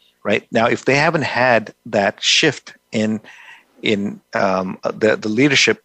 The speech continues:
education, how do you, how do you create that mindset? That's one. So, you know, fortunately at Ryder, the,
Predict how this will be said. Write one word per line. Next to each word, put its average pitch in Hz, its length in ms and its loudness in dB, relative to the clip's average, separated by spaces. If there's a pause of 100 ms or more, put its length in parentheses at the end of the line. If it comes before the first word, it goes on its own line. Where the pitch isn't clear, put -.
(100)
education, 110 680 0
how - 220 0
do 135 80 -2
you, 135 180 0 (100)
how 131 140 2
do 131 80 -2
you 123 380 0 (260)
create 117 300 0
that 110 160 2
mindset? 104 500 0 (380)
That's 135 260 0
one. 101 220 2 (500)
So, - 400 2 (220)
you 139 60 4
know, 120 260 4
fortunately 131 680 2
at 110 100 2
Ryder, 113 320 4
the, 104 400 -4